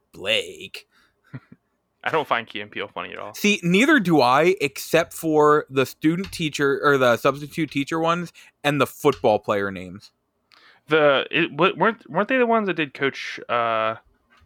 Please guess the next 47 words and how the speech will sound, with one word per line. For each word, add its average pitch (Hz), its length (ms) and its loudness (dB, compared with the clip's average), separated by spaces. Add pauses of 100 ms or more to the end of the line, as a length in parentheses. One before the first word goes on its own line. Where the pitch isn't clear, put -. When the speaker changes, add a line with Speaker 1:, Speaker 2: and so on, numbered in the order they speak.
(480)
Speaker 2:
Hines 131 540 -2
as 120 120 -14
well? 123 300 -2 (340)
Speaker 1:
I 92 80 -16
don't 92 260 -10
know. 82 340 -16 (1000)
Speaker 2:
I - 40 -16
think, 160 180 -6
I - 60 0
think 175 300 -4 (480)
one 120 160 2
of 110 100 -2
'em 107 100 -8
did 113 180 -8 (120)
the, 107 160 -2 (100)
the 113 100 -2
Coach 98 280 -4
Hines, 107 580 -4
and 107 420 -4
that 139 200 0
one 113 100 2
I 110 40 0
do 113 160 -10
find 101 360 -6
legitimately 104 400 -10
funny, 87 280 -10
Speaker 1:
Oh, 156 140 4
Speaker 2:
but 127 40 -2
Speaker 1:
they, 143 80 4
Speaker 2:
that's 151 140 -2
Speaker 1:
they 147 120 0
Speaker 2:
it. - 20 4
Speaker 1:
also 147 280 2
did, 139 320 4
uh, 104 380 2 (320)
Inner 135 260 0
City 120 600 0
Wizard 117 360 -4
School. 143 320 -4 (160)
That 139 200 2
one 117 80 -2
was 113 180 -4
pretty 101 200 -4
good. 90 260 -6 (260)
Speaker 2:
All 131 80 0
right, 170 240 2
well, 165 160 4